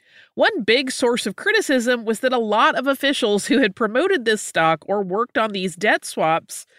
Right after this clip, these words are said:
had taken bribes to do so, although bribery was really routine at this point. Directors of the board of the South Sea Company were arrested and faced corruption trials.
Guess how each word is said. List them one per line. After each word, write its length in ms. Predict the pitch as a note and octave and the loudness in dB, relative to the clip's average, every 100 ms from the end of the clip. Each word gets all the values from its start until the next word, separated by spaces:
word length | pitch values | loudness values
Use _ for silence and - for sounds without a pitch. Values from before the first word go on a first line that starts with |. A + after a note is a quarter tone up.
| _ _ | _ _
had 120 | - G3+ | -12 -4
taken 260 | D4+ B3+ | -2 -2
bribes 460 | F#3 F#3 F#3 F#3+ - | 0 2 4 2 -4
to 120 | A3 | -4
do 220 | E3 D#3+ | -2 -4
so, 420 | D#3 D3+ A#2+ G#2 - | -2 -4 -4 -6 0
although 460 | G#3 A3+ A#3 A3+ G#3 | 0 2 0 0 -2
bribery 600 | A3 C#4+ F4+ D#4 C#4+ C4+ | 0 2 2 0 -2 0
was 220 | A#3 - _ | -4 -6 _
really 460 | A3 A#3 D4 A#3 A#3 | -12 -2 0 0 -2
routine 440 | F#3+ G3 - F#3+ | -4 -6 -6 -6
at 120 | E3 - | -6 -8
this 160 | C#3+ | -10
point. 440 | - C#3+ B2 - - _ _ _ _ _ - | -8 -8 -8 -14 -20 _ _ _ _ _ -16
Directors 680 | F#3+ B3 C#4+ D#4+ C#4+ C4+ C4+ | -6 0 2 2 0 0 0
of 200 | - G3 | -4 -4
the 80 | G3 | -4
board 340 | F3+ F#3 F#3+ | 0 0 0
of 80 | F3+ | -2
the 80 | F#3+ | -4
South 300 | - D#3+ E3+ | -2 -2 -2
Sea 180 | - F3 | -4 -8
Company 460 | F3 D#3 D#3+ E3 | -6 -8 -8 -8
were 240 | E3 F#3 A3+ | -6 -4 0
arrested 520 | C4 C#4+ - D#3+ C#3+ | 2 0 0 -4 -4
and 200 | D3 F3+ | -6 -8
faced 340 | D3 D#3 - | -8 -8 -10
corruption 540 | - G#3 A3 - F#3 D3+ | -8 -2 -2 -2 -6 -6
trials. 800 | - D3+ B2+ A2+ G2 - - | -6 -4 -4 -4 -8 -12 -20